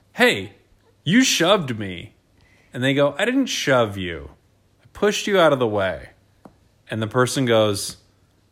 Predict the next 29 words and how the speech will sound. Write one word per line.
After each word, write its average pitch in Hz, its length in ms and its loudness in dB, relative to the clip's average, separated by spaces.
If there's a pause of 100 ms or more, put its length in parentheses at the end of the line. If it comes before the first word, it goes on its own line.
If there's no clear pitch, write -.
(560)
"No, 95 480 -8 (960)
it 110 140 -2
was 101 200 -4
a 95 80 -6
shove. - 760 -4 (680)
That 110 220 2
was 113 200 -2
an 104 160 -6 (120)
act 117 540 0
against 101 580 -4
me." 101 380 -2
And 95 100 -8
the 104 60 -4
other 104 140 -4
person 107 260 -8
goes, 98 160 -6
"It 92 140 -10
was 101 100 -8
a 110 80 -6
push." - 640 0 (560)
I 107 60 -6
was 101 120 -6
simply 113 360 -4
moving 120 380 0
you 113 160 -2
out 104 100 0
of 98 100 -6
the 98 100 -6
way. 80 300 -8